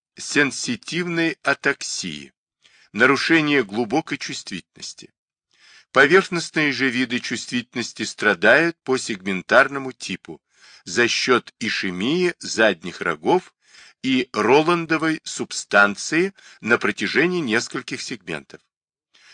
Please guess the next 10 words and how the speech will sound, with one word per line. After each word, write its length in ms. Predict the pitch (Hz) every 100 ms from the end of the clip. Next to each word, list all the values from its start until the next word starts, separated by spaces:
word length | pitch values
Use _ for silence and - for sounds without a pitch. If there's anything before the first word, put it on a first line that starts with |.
| _ -
Выявляются 920 | 127 127 151 220 220 - 202 196 - _
пирамидные 760 | 120 113 101 98 160 156 165
знаки. 560 | 147 98 87 76 - - _ _ _ _ _ _ - - _
Передние 500 | 131 170 214 190 180
рога 460 | 160 120 113 117 123
и 180 | 127
функции 640 | 113 131 127 - - 107 95
тазовых 640 | - 104 87 87 82 -
органов 500 | 95 87 110 175 - _ _
страдают 840 | - - 110 101 90 120 165 170